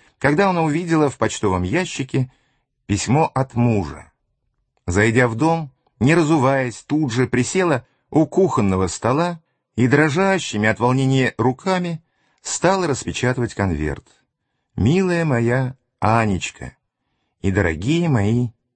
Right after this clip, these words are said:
детишки, Вася, Варя и Дима, Простите, что так долго не писал вам писем.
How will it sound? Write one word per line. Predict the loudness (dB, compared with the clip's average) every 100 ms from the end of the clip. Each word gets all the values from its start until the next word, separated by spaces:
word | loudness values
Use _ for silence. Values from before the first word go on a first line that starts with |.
| _
детишки, | -6 -4 -4 -6 -10 -12 -18 -20 -20 _ _ _ _ _
Вася, | -2 2 2 2 -4 -6 -6 -8 _ _ _ _
Варя | -4 2 4 4 0 -2
и | -6
Дима, | -8 -6 -8 -8 -14 -20 _ _ _ _ _ _ _ _ _ _
Простите, | 2 2 0 -4 -2
что | -2 -2
так | -2 -2
долго | 0 0 0
не | -2 -2
писал | -2 -2 -2
вам | 0 -4
писем. | -4 -8 -8 -8 -10 -10